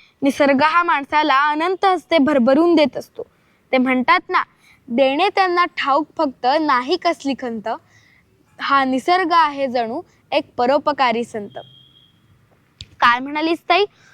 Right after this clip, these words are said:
आभाळाकडे पाहून काय वाटतं तुला? "विशाल आभाळ पाहून वाटे आपणही व्हावे आभाळ, घेऊन यावे सोबत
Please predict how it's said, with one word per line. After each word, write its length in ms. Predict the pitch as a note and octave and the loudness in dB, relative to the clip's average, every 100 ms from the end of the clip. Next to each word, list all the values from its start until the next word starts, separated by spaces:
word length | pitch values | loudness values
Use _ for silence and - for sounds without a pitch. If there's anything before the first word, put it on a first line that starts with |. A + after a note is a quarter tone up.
| - | -2
आभाळाकडे 540 | B3 B3+ C#4 D4 D#4+ D#4+ | 0 2 2 0 -2 -2
पाहून 320 | D#4+ D#4 F#4 | -2 -2 -2
काय 260 | D#4 C4 | 0 0
वाटतं 300 | E4+ F4+ - | 0 -4 -6
तुला? 300 | C#4+ G4 B3 G4+ - _ _ _ _ _ | -6 -2 0 0 -4 _ _ _ _ _
"विशाल 420 | C4 C4+ F4 F#4+ | -2 2 2 2
आभाळ 460 | F#4+ F4 C4+ D#4+ D#4+ | 2 2 0 -4 -4
पाहून 460 | D#4 C#4+ C#4 C#4+ D4 | 0 0 0 -2 0
वाटे 360 | C#4+ C4+ - | 0 0 0
आपणही 640 | C#4+ A#3+ - C#4 D#4+ F4 E4 | 2 2 0 -2 0 0 0
व्हावे 320 | D4+ B3+ B3 | 0 0 2
आभाळ, 580 | A#3 G#3 G#3+ A#3 G#3+ C4+ - _ _ _ B3+ | 0 0 -2 -2 0 -2 -8 _ _ _ -2
घेऊन 360 | C#4 D#4+ G4 | 2 2 2
यावे 440 | G#4 G4+ F#4 E4+ F4 | 2 2 2 0 -4
सोबत 460 | F4 D#4 B3 B3+ | -2 0 0 -2